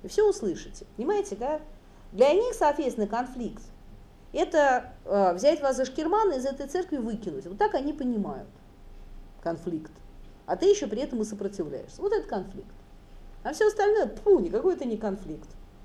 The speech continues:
Поэтому, если вы посмотрите в сериалах, да, там тоже, в общем, вполне себе, если вдруг красный сериал когда-нибудь видели, для меня там, например, очень много конфликтов. Да, они забивают на них, потому что для них это не конфликт.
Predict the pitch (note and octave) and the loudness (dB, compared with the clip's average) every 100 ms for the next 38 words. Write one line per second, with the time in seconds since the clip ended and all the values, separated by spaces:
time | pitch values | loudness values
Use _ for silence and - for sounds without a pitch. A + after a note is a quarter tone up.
0 | - - - - - C#4+ F#4 E4 D4 C#4+ | -20 -20 -20 -12 2 2 4 0 0 -2
1 | C4+ C#4 C#4+ B3+ G#3 G3+ G#3+ G#3 B3 E4 | 0 0 0 -2 -2 -4 -6 -10 -4 0
2 | A#4 G#4+ G#3 - - - F#4 A#3 G#3+ F4 | 2 2 0 -6 -8 -2 -2 -2 -4 -4
3 | D#4 B3 A3+ - F3+ - - - - - | -4 -6 -10 -12 -14 -14 -20 -20 -20 -20
4 | - - - - - A3+ C4 F#4+ G4+ D#4+ | -18 -18 -18 -10 0 0 2 0 0 -4
5 | C4 A3+ G#3+ - F3+ F#3 F3 F3 F#3 F#3+ | -4 -4 -6 -8 -8 -6 -8 -6 -6 -2
6 | F3+ F3 D3+ F#3 D#3+ E3 D#3+ E3 E3 B3 | -2 -2 -6 -4 -4 -4 -6 -8 -8 -6
7 | E4 D4+ A3 G3+ - - - - F3+ A3 | -6 -6 -8 -8 -14 -20 -20 -8 -2 2
8 | D#4 E4 G3+ F3 E3 E3+ F3 C4 - B3 | 2 0 -4 -6 -6 -2 -2 -2 -4 -4
9 | A3+ G#3 A3+ G#3 G#3 G3 - E3 - - | -4 -6 -4 -4 -6 -10 -10 -14 -14 -20
10 | - - - - - - - - D#4+ F4+ | -20 -20 -20 -20 -20 -20 -20 -2 4 6
11 | A3 G#3 D#4 C#4+ E3+ E3 G#3 G#3+ G#3+ F3 | 6 4 0 -4 -4 -2 0 0 -6 -12
12 | E3+ - - D3 - - - - - - | -14 -16 -16 -14 -16 -20 -20 -20 -20 -18
13 | - E4+ - - - - - A#3+ B3 F3 | -8 -8 -6 -10 -12 -14 -14 -14 -12 -12
14 | - C#3 | -14 -16